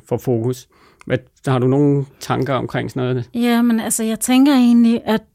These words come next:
Speaker 2: øh, der er mange måder at tale etik på. Og, øh, jeg har hæftet mig ved noget, som ligger mig en lille smule på sinde i forhold til,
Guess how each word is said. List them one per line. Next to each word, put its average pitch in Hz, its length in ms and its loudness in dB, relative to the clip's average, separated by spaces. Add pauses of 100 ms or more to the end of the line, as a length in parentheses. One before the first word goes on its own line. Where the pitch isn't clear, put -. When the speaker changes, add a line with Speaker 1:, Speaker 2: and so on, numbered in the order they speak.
Speaker 2:
øh, 202 320 0
der 214 60 0
er 208 60 4
mange 226 360 4
måder 226 300 0
at 220 60 -6
tale 196 340 -4
etik 233 280 -6 (100)
på. - 220 -10 (840)
Og, 196 380 0
øh, 190 500 -2 (180)
jeg 175 120 -4
har 214 140 -4
hæftet 254 400 -2
mig 247 200 0
ved 208 80 -2
noget, 220 300 0
som 226 160 -2
ligger 214 240 -2
mig 208 140 0
en 214 80 0
lille 247 220 0
smule 233 300 -4
på 233 100 -6
sinde 294 380 4
i - 20 -2
forhold 202 480 -4
til, 208 340 -6